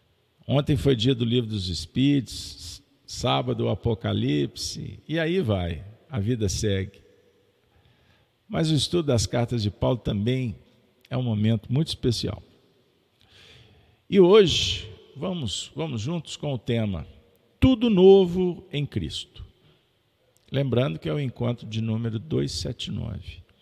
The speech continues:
disponibilizados na Rede Amigo Espírita e no canal Gênesis,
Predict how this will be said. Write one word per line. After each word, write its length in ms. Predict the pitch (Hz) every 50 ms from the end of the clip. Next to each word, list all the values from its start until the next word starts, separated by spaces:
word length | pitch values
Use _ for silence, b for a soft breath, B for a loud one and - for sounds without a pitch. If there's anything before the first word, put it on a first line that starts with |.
| b b b b b b b b b
disponibilizados 1300 | - - - - 175 165 160 151 147 143 131 120 104 113 135 143 151 156 139 135 135 120 - - - - - - -
na 160 | - 120 110
Rede 260 | 113 123 139 123 123
Amigo 220 | 123 123 120 113
Espírita 760 | 107 98 - - - - 131 147 156 147 156 147 - 156 147 139
e 240 | 135 135 143 156
no 120 | 156 156 -
canal 360 | - 151 147 135 131 135 131
Gênesis, 640 | 107 101 113 120 127 131 131 127 120 - - -